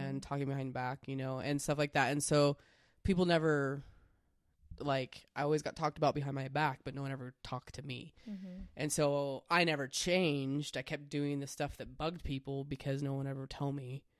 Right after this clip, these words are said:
Speaker 2: "Hey, this bugged me," or "This hurt my feelings," or whatever.
Speaker 1: Right.
Speaker 2: And I think we as humans can be better at that.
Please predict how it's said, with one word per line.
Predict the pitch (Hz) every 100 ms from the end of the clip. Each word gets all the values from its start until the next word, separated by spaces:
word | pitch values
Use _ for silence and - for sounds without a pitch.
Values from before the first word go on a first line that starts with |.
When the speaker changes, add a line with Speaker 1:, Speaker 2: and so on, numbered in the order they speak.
| _ _ _ _ _
Speaker 2:
"Hey, | - -
this | 139
bugged | - 135 139
me," | 113 139 - _ _ _ _ _ _ _ -
or | 160 143 139 143 143 _ -
"This | -
hurt | 156
my | 127 139
feelings," | 147 135 127 143 -
or | 143
whatever. | 135 131 131 135
Speaker 1:
Right. | 180 - _ _ _ _ _
Speaker 2:
And | 143 139 131 131 131 139 -
I |
think | - 127 120
we | 120 127 127
as | -
humans | - 131 123
can | - 123 123 139 - - _ _ _ - - -
be | 143
better | 135 131
at | 131
that. | 139 131